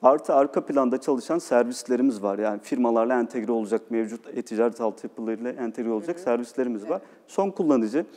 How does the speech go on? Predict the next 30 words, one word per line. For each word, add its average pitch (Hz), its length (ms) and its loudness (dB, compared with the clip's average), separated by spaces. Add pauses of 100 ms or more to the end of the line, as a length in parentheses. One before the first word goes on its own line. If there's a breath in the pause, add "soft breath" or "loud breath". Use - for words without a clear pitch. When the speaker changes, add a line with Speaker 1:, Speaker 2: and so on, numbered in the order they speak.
(340 loud breath)
Speaker 1:
bir - 60 -12
telefonu 165 420 0
eline 147 260 4
aldı, 120 320 0 (100)
indirdiğini 139 580 2 (760)
zaten, 139 480 2 (100)
e, 120 760 2
U - 20 6
X 143 220 0
konusunda, 117 440 -2
kullanıcı 127 460 -2
deneyimi 127 280 0
konusunda, 123 560 -2 (540 loud breath)
e, 120 200 2
iyi 151 200 2
işler 147 280 2
yaptığımızı 135 580 2
düşünüyorum. 113 460 -4 (100)
Yani 120 220 -2 (120)
uygulamayı 156 520 2
alıp 139 280 -2
kurduk, 123 320 -4 (160)
çok 160 220 -4
hızlı 120 200 -6
bir 117 60 -4
şekilde 180 320 -6
kurduktan 269 580 -2
sonra, 127 340 -4
Speaker 2:
Tamam. 165 300 -12 (360 loud breath)
Speaker 1:
e, 123 560 4